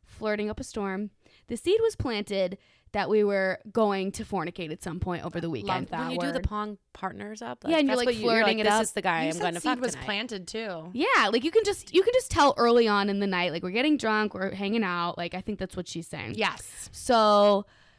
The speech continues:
Speaker 1: well, that night I had too many jelly, Jell-O shots, and I was sitting on the couch talking to Paul.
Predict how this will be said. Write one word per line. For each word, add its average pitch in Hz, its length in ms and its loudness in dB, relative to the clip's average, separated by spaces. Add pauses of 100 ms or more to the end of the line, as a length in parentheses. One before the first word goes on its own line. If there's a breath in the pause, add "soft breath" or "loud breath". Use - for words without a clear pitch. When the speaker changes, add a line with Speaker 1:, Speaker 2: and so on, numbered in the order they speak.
(280 soft breath)
Speaker 1:
well, 254 280 6
that 285 260 4
night 233 360 0
I 214 120 -2
had 196 560 -4 (140)
too - 280 -8
many 196 220 -4
jelly, 285 320 -4 (140)
Jell-O 269 320 0
shots, - 500 -12 (560 soft breath)
and 196 420 -2
I 190 140 -4
was 180 100 -4
sitting 180 260 -6
on 269 100 -2
the 370 60 -6
couch - 480 -8 (100)
talking 175 280 -10
to 180 80 -4
Paul. 170 400 -8